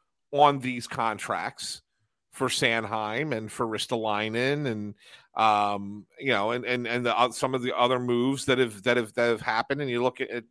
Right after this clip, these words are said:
looking there, uh, I, I, I think that he was probably, in all honesty, I think Danny might have been the driving force behind the Nick Deslauriers, uh, decision. Um,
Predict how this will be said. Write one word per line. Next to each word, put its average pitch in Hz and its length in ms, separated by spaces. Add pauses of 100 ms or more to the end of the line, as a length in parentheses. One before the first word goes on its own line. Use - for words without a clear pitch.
(100)
looking 123 240
there, 117 320 (300)
uh, 131 160 (400)
I, 139 180
I, 147 240
I 143 100
think 190 260
that 156 100
he 170 180
was 165 160
probably, 156 760 (380)
in 131 80
all 139 140
honesty, 143 560
I 147 40
think 147 200
Danny 139 320
might 143 200
have 143 80
been 151 120
the 143 100
driving 131 440
force 147 360
behind 156 320
the 160 60
Nick 156 280
Deslauriers, 160 840 (580)
uh, 113 300
decision. 104 520 (400)
Um, 120 520